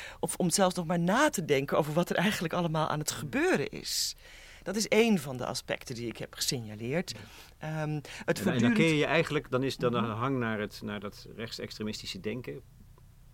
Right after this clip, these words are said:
Speaker 2: populisme, nou ja.
Speaker 1: Dat is een ma-,
Speaker 2: Tussen
Speaker 1: gemakkelijke
Speaker 2: po-,
Speaker 1: keuze.
Speaker 2: nou, is gemakkelijke keuze, maar het is
Speaker 1: Ja.
Speaker 2: ook een soort van... je keert je dan van de wereld af,
Speaker 1: Ja.
Speaker 2: denk ik.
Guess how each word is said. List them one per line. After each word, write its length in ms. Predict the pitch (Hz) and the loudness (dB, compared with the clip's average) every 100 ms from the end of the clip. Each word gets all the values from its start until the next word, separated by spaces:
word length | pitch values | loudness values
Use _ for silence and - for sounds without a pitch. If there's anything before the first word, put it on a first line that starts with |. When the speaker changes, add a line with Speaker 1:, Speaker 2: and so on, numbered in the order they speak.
| - - | -20 -12
Speaker 2:
populisme, 580 | - 101 101 101 - 104 - | -4 -4 -4 -8 -6 -8 -8
nou 120 | 101 | -12
ja. 80 | 95 - - - - | -12 -16 -20 -20 -12
Speaker 1:
Dat 60 | |
is 60 | - | -8
een 80 | 156 | -2
ma-, 80 | 190 | -2
Speaker 2:
Tussen 260 | 151 185 | 0 4
Speaker 1:
gemakkelijke 340 | 208 247 196 165 | 6 4 0 -8
Speaker 2:
po-, 120 | 120 | -8
Speaker 1:
keuze. 180 | 95 107 | -8 2
Speaker 2:
nou, 120 | 139 | 2
is 80 | 135 | 4
gemakkelijke 360 | 151 156 135 160 | 4 4 2 2
keuze, 100 | 147 | 2
maar 100 | 143 | 2
het 80 | 151 | 2
is 60 | |
Speaker 1:
Ja. 0 | |
Speaker 2:
ook 60 | 160 - 151 | 2 2 2
een 0 | |
soort 40 | |
van... 180 | - 143 - - | 0 -4 -8 -6
je 140 | 113 | -4
keert 300 | 123 175 185 | 0 2 2
je 80 | - | 0
dan 260 | 139 143 139 - - | 0 0 -2 -10 -8
van 220 | - 151 | -2 0
de 80 | 135 | 2
wereld 320 | 165 131 - | 2 0 0
af, 400 | 156 - - - | 0 -2 -8 -4
Speaker 1:
Ja. 120 | 240 120 | -4 0
Speaker 2:
denk 200 | 110 - | -2 -4
ik. 180 | - | -12